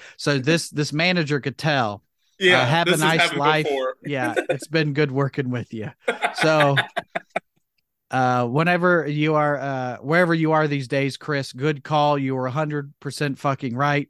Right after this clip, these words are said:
Speaker 1: Fuck that place and its customers.
Speaker 2: <laughs> I love that, that, you know, it's very funny to be like,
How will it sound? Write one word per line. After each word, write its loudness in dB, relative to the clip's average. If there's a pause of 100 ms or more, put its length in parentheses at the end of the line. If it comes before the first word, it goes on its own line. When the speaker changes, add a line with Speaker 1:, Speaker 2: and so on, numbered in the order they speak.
(100)
Speaker 1:
Fuck -4
that 0
place -4 (100)
and -2
its -4
customers. -4
Speaker 2:
<laughs> -20 (2000)
I 6
love 4
that, 6 (180)
that, -2
you -4
know, 0 (560)
it's -8 (160)
very 4
funny 0
to -4
be -4
like, -2